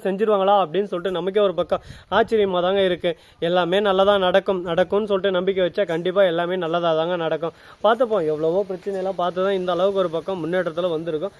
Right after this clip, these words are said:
அது ஒரு பக்கம் கண்டினியூ ஆகுமா ஆகாதா அப்படின்னு சொல்லிட்டு ஒவ்வொரு விஷயத்தையும் நம்ம கண்டினியூவா பார்த்தா தான் தெரிய போகுது. இதுக்கப்புறம் என்ன நடக்க போகுது அப்படின்னு சொல்லிட்டு பார்த்தீங்கன்னா, அஞ்சலி இருக்காங்களா, அவங்க வந்து ஒரு பக்கம் ஒவ்வொன்றும் ஒப்பறை வச்சுன்னு இருக்காங்க.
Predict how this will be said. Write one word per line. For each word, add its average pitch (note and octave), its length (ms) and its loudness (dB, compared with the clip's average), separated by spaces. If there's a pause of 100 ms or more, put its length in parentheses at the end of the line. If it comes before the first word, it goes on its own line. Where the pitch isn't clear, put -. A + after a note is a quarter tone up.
(200)
அது F#3+ 240 0
ஒரு A#3 120 2
பக்கம் G#3 260 -2
கண்டினியூ F3+ 420 0
ஆகுமா F3 380 0
ஆகாதா F3 460 2
அப்படின்னு E3 320 -4
சொல்லிட்டு E3 280 -4
ஒவ்வொரு D#3+ 300 -2
விஷயத்தையும் E3+ 400 -4
நம்ம E3 160 -4
கண்டினியூவா D#3+ 400 -4
பார்த்தா D#3 200 -4
தான் D#3 140 -6
தெரிய D#3 140 -2
போகுது. E3 200 -2 (320)
இதுக்கப்புறம் A#3 500 0
என்ன G#3+ 140 2
நடக்க F#3 280 2
போகுது F3+ 240 2
அப்படின்னு F3 360 0
சொல்லிட்டு D#3+ 220 -4
பார்த்தீங்கன்னா, E3 340 -2
அஞ்சலி F#3+ 220 -2
இருக்காங்களா, E3 360 -2
அவங்க F3 220 -2
வந்து F#3 160 -4
ஒரு F#3 140 0
பக்கம் D#3 280 -4
ஒவ்வொன்றும் E3 380 0
ஒப்பறை E3 240 -4
வச்சுன்னு D#3 260 -6
இருக்காங்க. D#3+ 240 -4